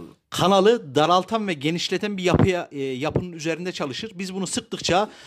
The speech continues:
o delik, e, vidayı kapatır. De-, dolayısıyla da sertleşir. Açtığımız zaman da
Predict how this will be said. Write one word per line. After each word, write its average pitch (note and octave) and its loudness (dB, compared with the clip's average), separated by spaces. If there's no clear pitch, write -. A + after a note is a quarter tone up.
o F3 0
delik, F#3 0
e, C#3 4
vidayı D#3+ 4
kapatır. G3+ 0
De-, C#3 -2
dolayısıyla F#3 2
da F#3+ 2
sertleşir. F#3+ 0
Açtığımız F#3 0
zaman D3 -2
da G#3 0